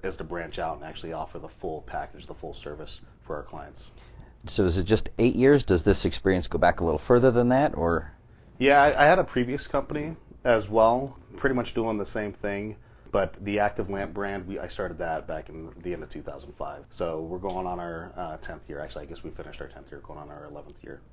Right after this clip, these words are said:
Speaker 2: So how did you end up in coding? Like, was this something you did, like, did you go to college for this, or how did you end up there?
Speaker 1: Yeah, so I guess it, it was kind of by accident for me. I, when I graduated high school,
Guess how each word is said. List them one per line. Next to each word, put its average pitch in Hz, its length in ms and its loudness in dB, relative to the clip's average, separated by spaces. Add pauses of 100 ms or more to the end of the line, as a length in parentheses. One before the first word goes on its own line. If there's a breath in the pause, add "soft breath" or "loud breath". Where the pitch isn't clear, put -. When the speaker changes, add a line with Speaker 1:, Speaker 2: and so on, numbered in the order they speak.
(280 loud breath)
Speaker 2:
So - 140 -2
how 104 140 6
did 185 140 0
you 156 100 2
end 101 180 2
up - 140 2
in 76 120 -4
coding? 78 400 -4 (140)
Like, 71 120 -8
was 78 140 -2
this 82 120 0
something 85 340 -2
you 76 120 -2
did, 76 420 0
like, 76 120 2
did 76 100 -2
you 87 80 4
go 82 120 6
to 69 60 4
college 92 400 2
for - 120 -2
this, 95 360 2
or 67 220 -6 (240)
how - 200 6
did 101 140 2
you 87 100 0
end 82 140 0
up 85 160 -2
there? 104 320 -10 (120)
Speaker 1:
Yeah, 104 400 2
so 117 480 0 (1000 soft breath)
I 123 120 8
guess 160 220 4
it, 135 180 2
it 123 60 2
was 117 360 4
kind 117 260 0
of 120 80 0
by 98 180 4
accident 113 560 -2
for 139 120 -8
me. 135 220 -2
I, 110 260 2 (240)
when 98 160 -4
I 95 60 -2
graduated 107 480 0
high 90 220 -6
school, 85 520 -8